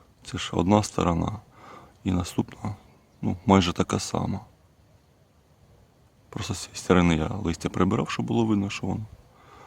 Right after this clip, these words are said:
А з цієї... а з цієї не, ні. Кишмиш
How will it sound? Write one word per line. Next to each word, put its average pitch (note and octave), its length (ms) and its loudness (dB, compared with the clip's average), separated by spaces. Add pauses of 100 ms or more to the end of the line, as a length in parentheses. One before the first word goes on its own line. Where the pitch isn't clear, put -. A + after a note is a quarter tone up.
(560)
А F#2 220 -4
з - 60 -10
цієї... G#2 480 -4 (100)
а F2 160 2
з - 100 -8
цієї F#2+ 280 0
не, E2+ 140 -2 (180)
ні. E2 220 -6 (3750)
Кишмиш - 540 -2